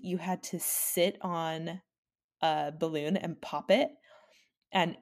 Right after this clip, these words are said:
inside the balloon was, like, a message. And that was how my parents announced that they were pregnant with my youngest sister.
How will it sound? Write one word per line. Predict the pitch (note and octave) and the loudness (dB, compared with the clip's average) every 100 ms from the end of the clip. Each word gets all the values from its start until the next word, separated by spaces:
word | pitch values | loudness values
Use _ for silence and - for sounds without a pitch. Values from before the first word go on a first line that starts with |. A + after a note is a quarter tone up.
| - | 2
inside | G3 A#3 A#3 - A3+ G#3 | 6 6 4 6 6 6
the | F#3 | 4
balloon | F#3 F#3+ G#3+ F3 D#3 D#3+ E3+ _ _ _ _ _ - _ - | 2 4 4 4 0 -4 -10 _ _ _ _ _ -20 _ -6
was, | F3 D#3+ | 0 0
like, | - D3+ - - | 2 0 0 -4
a | |
message. | E3 E3 C#3+ - C#2+ G3 - - _ _ _ _ _ _ _ _ _ _ | -2 -2 -4 -4 -4 -4 -12 -14 _ _ _ _ _ _ _ _ _ _
And | G3 F3 D#3+ D3+ - - - | 4 4 4 0 -6 -16 -8
that | D#3+ E3 D#3+ | 6 8 10
was | G3 G#3 | 6 4
how | G3+ F#3+ E3+ D#3+ D#3 D#3 - - _ _ - | 2 4 6 6 6 0 -6 -20 _ _ -8
my | F3 D#3+ D#3 | -4 -2 -4
parents | - G3 E3 D#3 - | -2 -2 0 -4 -4
announced | E3+ D#3+ F3 D3+ D3 - - - | -4 0 0 0 -4 -10 -14 -16
that | - D3+ D3 | -6 -6 -2
they | D#3 | -4
were | D3 D3 | -2 -4
pregnant | - E3 D3 - | -4 -6 -6 -8
with | F3 | -8
my | E3 | -8
youngest | D3+ D3 C#3 C#3+ - | -8 -8 -8 -8 -8
sister. | D3 - - - | -10 -8 -6 -8